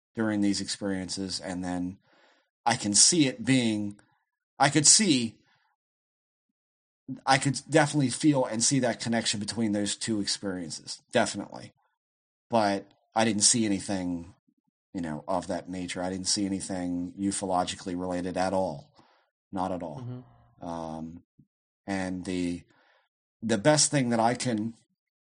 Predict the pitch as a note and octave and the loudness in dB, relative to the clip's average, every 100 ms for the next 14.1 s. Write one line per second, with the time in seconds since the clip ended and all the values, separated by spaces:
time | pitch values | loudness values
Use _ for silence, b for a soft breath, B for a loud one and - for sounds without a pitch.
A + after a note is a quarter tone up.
0 | _ _ _ _ _ - G#2 F#2 F2+ F2+ | _ _ _ _ _ -8 -4 -4 -4 -6
1 | E2 - _ _ _ _ _ _ _ _ | -8 -16 _ _ _ _ _ _ _ _
2 | _ _ _ _ - - C3 A2 A2 G#2 | _ _ _ _ 0 4 4 4 0 -2
3 | - _ _ _ A2 G2+ G#2+ G2+ F#2+ G#2+ | -6 _ _ _ -18 -14 -12 -12 -12 -8
4 | A2 G2+ G#2 G#2 G2+ G2+ G2+ A#2+ A#2+ G2 | -8 -6 -2 -2 -2 -6 -4 0 2 2
5 | A2 G2+ G#2 A2 G#2 G#2 G2+ - - - | 2 2 2 2 2 -2 -4 -16 -4 0
6 | A#2+ G#2+ G2+ G#2 G#2 G2+ G2 A#2 A#2 F#2 | 2 2 2 2 2 2 2 2 2 0
7 | F#2+ G2 b b b b b C3 B2 G#2 | -2 -6 b b b b b 0 2 2
8 | A#2 G#2+ G#2+ G#2 - _ _ _ _ _ | 2 2 2 0 -4 _ _ _ _ _
9 | _ - A2+ B2+ C3+ B2+ A#2 A#2 A#2+ A#2 | _ -8 2 4 4 4 2 0 0 2
10 | G#2 G#2 B2 C#3 _ _ _ - G2 F#2+ | 2 2 -2 -6 _ _ _ -6 -4 -4
11 | F#2+ F#2+ F#2 G2+ _ _ _ - A#2 G#2 | -4 -6 -8 -10 _ _ _ -2 0 2
12 | A#2 A2 A#2 A#2+ G#2 G2+ B2+ A2 G#2 G2 | 2 2 0 0 -2 -2 -2 0 0 2
13 | - C#3+ A#2+ A2 G2+ G#2 G2 - F#2+ F#2 | 0 0 -2 -4 -4 -6 0 0 0 -6